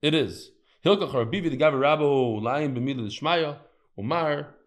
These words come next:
La'ayin b'mila d'masa. So let's make a little pshar here. We'll both be Morad Asra. There's a place in Bet Shemesh, I'm not kidding, that because of these fights, they have two names. Like one is called, it's called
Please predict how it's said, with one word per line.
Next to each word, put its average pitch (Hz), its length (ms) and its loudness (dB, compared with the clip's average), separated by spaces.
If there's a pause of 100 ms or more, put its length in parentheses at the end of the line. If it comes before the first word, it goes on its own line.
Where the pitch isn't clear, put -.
(120)
La'ayin 143 440 -2
b'mila 135 380 -2
d'masa. 92 760 -8 (420)
So 147 200 0
let's 156 200 0
make 165 140 -2
a 151 40 0
little 147 240 2
pshar 113 260 0
here. 90 180 -10 (100)
We'll 123 100 -4
both 139 300 2
be 123 400 -2 (680)
Morad 135 280 2
Asra. 117 400 -6 (180)
There's 127 140 -4
a 143 40 0
place 175 240 -4
in 185 60 -4
Bet 160 80 -4
Shemesh, 143 480 -4 (720)
I'm 123 80 -4
not 139 200 -2
kidding, 135 360 -2 (440)
that 127 440 -2
because 170 380 -4
of 151 80 -4
these 139 160 -6
fights, - 640 -4 (380)
they 139 80 -2
have 151 160 -2
two 240 140 -2
names. 135 420 -2
Like 120 180 -10
one 160 180 -4
is 175 120 -6
called, - 380 -4 (100)
it's - 100 -12
called - 380 -2